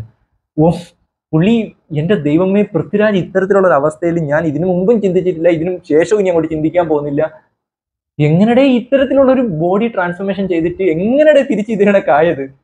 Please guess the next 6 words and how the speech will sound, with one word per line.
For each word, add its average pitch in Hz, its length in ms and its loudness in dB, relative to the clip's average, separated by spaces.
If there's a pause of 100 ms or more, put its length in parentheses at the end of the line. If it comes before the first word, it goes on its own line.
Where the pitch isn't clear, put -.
(380)
എനിക്കൊരു 196 240 0
പിടിയും 208 560 4
കിട്ടുന്നില്ല. 165 340 0
അമ്മാതിരി 226 680 -4 (920)
ആ 143 60 2
ഒരു 247 160 4